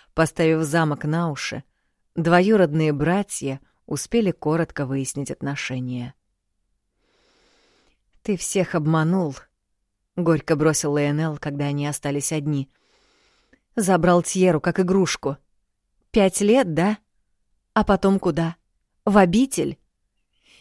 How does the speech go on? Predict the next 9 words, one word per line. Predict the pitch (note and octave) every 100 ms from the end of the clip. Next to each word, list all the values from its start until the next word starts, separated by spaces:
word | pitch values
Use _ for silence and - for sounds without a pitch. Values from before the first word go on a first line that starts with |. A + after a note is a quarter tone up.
| _ -
И | G3+
несовестно | F#3+ E3+ F#3+ G#3 A#3 - G3+
тебе | F#3+ E3
так | E3 F#3 -
с | -
ней | D#3
поступать». | D3+ E3 G3 F3 D#3+ C#3 - _ _ _ _ _ _ _ _ _ _ _ _
«Как | - D3+ D3 -
так? | - G3 C3+ -